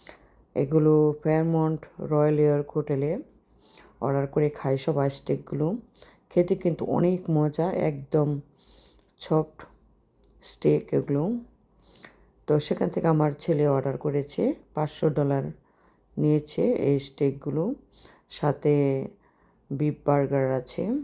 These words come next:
তো এখানে দেখতে পাচ্ছেন, এগুলো সব স্টেক, অনেক মজা স্টেক। তো সে মাঝে মধ্যে সবজি টবজি, মাছ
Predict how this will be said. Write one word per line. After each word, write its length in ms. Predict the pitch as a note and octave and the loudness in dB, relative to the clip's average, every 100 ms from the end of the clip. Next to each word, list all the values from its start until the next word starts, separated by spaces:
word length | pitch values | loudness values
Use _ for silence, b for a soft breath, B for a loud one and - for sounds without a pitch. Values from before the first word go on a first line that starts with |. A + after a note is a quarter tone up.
| - _ _ B B B B _ | -8 _ _ B B B B _
তো 80 | - | -2
এখানে 240 | D3 F3 D#3+ | 0 2 2
দেখতে 240 | D3+ - | 0 -2
পাচ্ছেন, 340 | D3 D3 - A#3 | 0 -2 0 0
এগুলো 320 | G#3 D3+ D3+ D3 | 0 0 -2 -2
সব 260 | - D3+ - | -2 -2 -4
স্টেক, 400 | - - D#3+ G3+ - _ _ _ _ _ _ _ _ _ _ _ _ _ _ _ _ _ _ _ _ _ _ - | -12 -4 -4 -4 -14 _ _ _ _ _ _ _ _ _ _ _ _ _ _ _ _ _ _ _ _ _ _ -8
অনেক 260 | D3 D#3 D3+ D#3+ | -2 -2 0 0
মজা 320 | C#3+ C#3 D3 | 0 0 -4
স্টেক। 380 | C#3 - D#3 G#3 - - _ _ _ _ _ _ _ _ _ _ _ _ _ _ _ _ _ _ _ _ _ _ _ _ _ _ _ _ _ _ b b b b _ _ | -6 -4 -2 -2 -8 -20 _ _ _ _ _ _ _ _ _ _ _ _ _ _ _ _ _ _ _ _ _ _ _ _ _ _ _ _ _ _ b b b b _ _
তো 80 | D#3+ E3 | 2 2
সে 220 | - E3+ E3 | 2 2 4
মাঝে 320 | D#3 D#3 D3+ D#3 | 2 0 0 -2
মধ্যে 400 | D3+ D3 - D3+ | -2 -4 -4 -6
সবজি 360 | E3 - C3+ B2 | -4 -6 -6 -6
টবজি, 380 | - C#3+ D#3 D#3 D#3 b b b _ | -6 -4 -2 -2 -2 b b b _
মাছ 200 | C#3+ C#3 | -2 -2